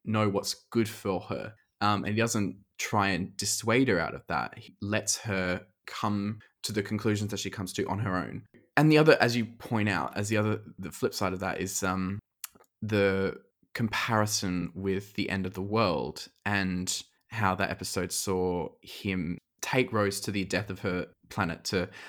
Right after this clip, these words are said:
understand the scope of time travel, but also where he was emotionally.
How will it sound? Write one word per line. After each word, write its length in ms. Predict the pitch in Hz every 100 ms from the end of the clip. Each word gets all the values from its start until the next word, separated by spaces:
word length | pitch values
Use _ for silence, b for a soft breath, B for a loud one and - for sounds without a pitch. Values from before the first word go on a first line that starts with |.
| B 113
understand 440 | 110 104 107 95
the 60 | 98
scope 320 | - 147 131
of 100 | 117
time 220 | - 98
travel, 260 | 104 95 95
but 140 | 104
also 400 | 104 - 98 92 -
where 360 | 104 107 101 98
he 200 | 107 95
was 220 | 92 92
emotionally. 460 | 90 92 - -